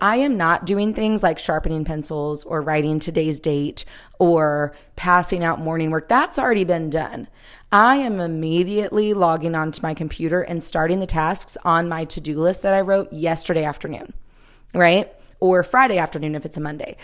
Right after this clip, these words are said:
of things that I told myself, "Okay, this needs to be done tomorrow, and it makes the most sense for me to start my day with it." The way that this effectively maximizes your planning time is these are the little tasks that will completely overrun your planning time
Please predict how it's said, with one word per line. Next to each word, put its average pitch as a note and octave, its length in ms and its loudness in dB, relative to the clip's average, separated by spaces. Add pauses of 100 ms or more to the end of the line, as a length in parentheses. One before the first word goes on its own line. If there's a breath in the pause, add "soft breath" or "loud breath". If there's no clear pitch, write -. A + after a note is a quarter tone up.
(160 loud breath)
of F#3+ 160 4
things A3 400 6
that G3+ 120 4
I F#3+ 100 6
told F#3+ 280 4
myself, D#3+ 440 0
"Okay, F3+ 300 2 (300 loud breath)
this G3 260 2
needs G3+ 280 -2
to - 100 -6
be F3 160 -4
done E3+ 460 0
tomorrow, G#3 600 0
and F3+ 140 -2
it - 80 -4
makes F3 220 -4
the F3+ 80 -6
most E3 200 -2
sense E3+ 220 -2
for F3 140 -6
me D#3+ 120 -4
to E3 160 -8
start - 500 2
my G3 120 4
day D#3+ 160 2
with - 160 -4
it." - 180 -6 (520 loud breath)
The A3+ 100 10
way A#3 300 6
that E4+ 160 -2
this A#3+ 180 0
effectively G3 640 2
maximizes E3+ 680 -2
your D#3+ 100 -4
planning B3 320 -2
time F3+ 180 0
is E3 140 -4
these A3+ 260 -2
are D#4+ 60 -2
the C#4+ 100 4
little F3+ 220 4
tasks G#3 460 -2
that - 280 0 (220 soft breath)
will F#3 120 2
completely F#3+ 760 -2
overrun E3+ 840 -2
your G3+ 140 -2
planning G#3 480 -4
time F#3+ 520 -4